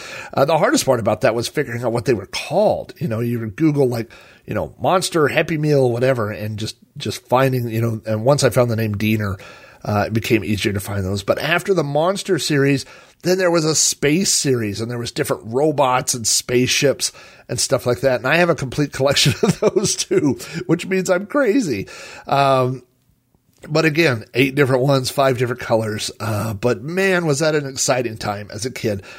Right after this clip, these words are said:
to go there every time to McDonald's and dig in and see which robot you were gonna get, or which, uh, uh, you know, dinosaur or whatever. And those things,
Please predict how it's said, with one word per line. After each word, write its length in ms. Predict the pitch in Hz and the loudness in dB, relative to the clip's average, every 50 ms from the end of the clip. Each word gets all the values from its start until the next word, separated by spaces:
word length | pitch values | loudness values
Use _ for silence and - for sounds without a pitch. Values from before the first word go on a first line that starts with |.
| - - _ | -20 -18 _
to 100 | - - | -6 -6
go 240 | - 117 127 139 156 | -2 2 4 4 4
there 220 | - 123 120 107 101 | 4 2 2 2 2
every 220 | 117 120 123 110 | 2 2 2 0
time 500 | - - 110 104 104 107 107 107 107 98 - - | 0 0 0 0 0 -2 -4 -6 -8 -10 -10 -6
to 100 | - 123 | -4 -2
McDonald's 500 | 120 113 104 - 101 101 104 98 98 101 | -2 -2 -2 -2 -2 -2 -2 -2 -2 -4
and 160 | 110 107 110 104 | -4 -4 -6 -4
dig 220 | - 131 123 117 | -2 -2 -2 0
in 160 | 123 117 110 | -2 -2 -4
and 100 | 107 104 | -4 -2
see 380 | - - - 123 110 107 107 - - - - - - - | 0 0 2 2 0 -2 -4 -6 -10 -18 -20 -20 -20 -10
which 280 | - 123 143 147 - - | -4 -2 0 0 0 -2
robot 640 | 120 120 113 127 135 131 131 120 113 113 113 113 104 | -4 -4 0 2 2 4 4 2 2 2 0 0 -2
you 140 | 101 113 113 | -2 -4 -2
were 120 | 113 113 | -2 -2
gonna 240 | 104 110 101 101 104 | -4 -4 -4 -4 -4
get, 300 | 98 107 107 101 98 95 | -4 -2 -2 0 -2 -2
or 160 | 69 98 104 | -4 -4 -4
which, 360 | 104 101 101 92 - - - | -4 -4 -6 -6 -4 -2 -2
uh, 180 | 107 98 95 98 - - - - - - - - - | 0 0 -2 -4 -6 -10 -16 -20 -20 -20 -20 -20 -12
uh, 480 | - - 101 98 95 95 95 98 98 95 - | -8 -6 -4 -2 -2 -2 -2 -4 -6 -6 -4
you 80 | 117 120 | -4 -2
know, 100 | 110 113 | -2 -2
dinosaur 800 | 101 - 139 113 113 123 117 110 107 - - 123 113 107 104 - | 0 2 2 4 4 2 0 0 0 2 2 2 0 0 0 -2
or 120 | - 104 | -2 -4
whatever. 480 | 107 104 104 98 98 98 95 95 98 98 | -2 -2 -2 -2 -2 -2 -4 -4 -6 -8
And 260 | - - 117 120 123 | -8 -8 -6 -2 2
those 240 | 147 190 226 196 - | 4 4 4 4 2
things, 580 | - - 220 196 185 175 170 160 147 - - | 4 4 4 6 6 4 2 0 0 -2 -4